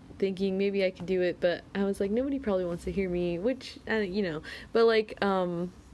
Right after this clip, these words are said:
one of my managers was telling me, I was telling him, like, I w-, he was saying I should write, you know, and I was like, "I don't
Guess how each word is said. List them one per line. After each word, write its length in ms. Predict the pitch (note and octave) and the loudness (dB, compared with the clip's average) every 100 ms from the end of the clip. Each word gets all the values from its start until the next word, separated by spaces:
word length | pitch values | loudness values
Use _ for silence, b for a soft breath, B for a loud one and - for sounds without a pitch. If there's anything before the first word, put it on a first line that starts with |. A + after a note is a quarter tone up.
| - - - - - - - | -20 -20 -20 -20 -14 -12 -6
one 160 | G3+ G#3+ | -2 0
of 60 | |
my 140 | A#3 G3+ | 0 0
managers 480 | F#3 G3+ G#3 A3 | 0 0 0 0
was 160 | G#3+ G#3+ | -2 -2
telling 320 | A#3+ G#3+ G#3 | 0 0 -2
me, 240 | G#3+ G#3+ G3+ | -2 -2 0
I 80 | C#4+ | 0
was 160 | D#4+ | 0
telling 220 | F4 E4 | 0 -2
him, 80 | D#4+ | -2
like, 220 | C4+ B3+ - | -2 -2 0
I 60 | |
w-, 200 | B3+ B3 A#3+ - | 0 0 -4 -4
he 180 | A3+ D#4 | 4 4
was 120 | E4 | 4
saying 160 | E4+ | 0
I 80 | D4+ | 0
should 200 | C#4+ A#3 | 0 2
write, 360 | G#3+ G#3+ G3 - - - B B B B | 2 2 0 -6 -14 -18 B B B B
you 120 | - G#3+ | 0 4
know, 300 | A3 G#3+ - | 4 2 2
and 100 | G3+ | 2
I 140 | G3+ | 4
was 180 | G#3 G#3 | 2 0
like, 300 | G#3 G3 G3 - | 0 0 0 2
"I 140 | A3+ | 2
don't 460 | A#3 B3 C4 B3+ | 4 2 0 -2